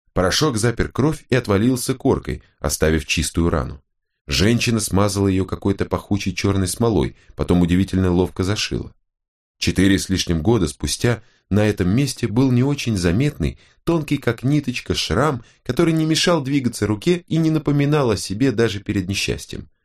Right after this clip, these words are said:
Отдышавшись немного, волкодав забрал оружие убитых и деньги, найденные в кошельках. Оттащив тела в сторону от дороги, он развязал на обоих тканые кушаки и принялся заваливать мертвых землей и камнями.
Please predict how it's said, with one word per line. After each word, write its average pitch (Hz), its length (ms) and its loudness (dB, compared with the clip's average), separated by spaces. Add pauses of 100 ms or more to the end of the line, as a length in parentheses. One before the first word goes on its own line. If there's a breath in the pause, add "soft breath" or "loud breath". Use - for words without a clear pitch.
(240)
Отдышавшись 92 680 0
немного, 73 520 0 (260 soft breath)
волкодав 143 460 2
забрал 104 380 2
оружие 95 360 0
убитых 76 480 -2
и 71 60 0
деньги, 139 460 2 (160 loud breath)
найденные 101 580 2
в - 60 -12
кошельках. - 640 -6 (360)
Оттащив 85 500 0
тела 76 240 2
в - 60 -8
сторону 76 380 0
от 71 100 -2
дороги, 87 440 0 (220 soft breath)
он 135 160 2
развязал 120 520 0
на 110 160 0
обоих 101 380 0
тканые 110 440 -2
кушаки 135 600 -2 (220 loud breath)
и 175 80 0
принялся 143 600 0
заваливать 101 580 2
мертвых 90 440 -2
землей 76 420 2
и - 160 -8
камнями. 69 560 -2